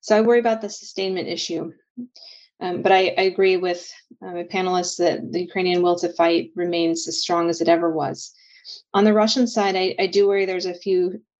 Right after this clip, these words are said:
shoes that could drop. I am concerned that the Russian Air Force is still a force in being. They've lost some squadrons, but all in all, it's eight percent or less of the Air Force that's gone.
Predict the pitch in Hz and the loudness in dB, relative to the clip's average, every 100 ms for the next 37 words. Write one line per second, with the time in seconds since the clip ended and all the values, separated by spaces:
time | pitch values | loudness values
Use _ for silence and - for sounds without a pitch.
0 | _ _ - 214 185 180 - 339 - 156 | _ _ 0 2 2 -2 -4 -2 0 0
1 | - - - 214 - 196 180 180 180 175 | -2 -14 -14 -14 -10 -2 0 0 0 0
2 | 175 170 - 190 - 196 190 196 - - | 0 -2 -2 0 2 4 2 0 -4 0
3 | 180 175 175 - - 175 170 175 185 175 | 2 2 0 -6 -8 -4 -2 0 0 -2
4 | 180 185 208 214 190 185 - 175 - 202 | -2 2 0 0 -2 0 -4 -6 -2 0
5 | 196 185 180 175 175 170 175 170 185 214 | 0 0 -2 -2 -4 -6 -4 -2 -2 -2
6 | 190 202 190 196 - 180 - 190 202 208 | 0 2 2 0 -8 -8 -2 0 0 0
7 | 165 165 170 - 170 165 180 190 180 185 | -2 -2 -4 -4 -4 0 2 2 2 0
8 | 190 170 170 - - - 180 - 170 180 | 0 0 -2 -8 -6 0 0 -2 -8 -4
9 | 170 170 170 170 165 - 160 170 165 - | -4 0 2 2 2 -4 -6 -4 -6 -8
10 | 165 - 147 - 160 151 | -10 -10 -10 -6 -4 -4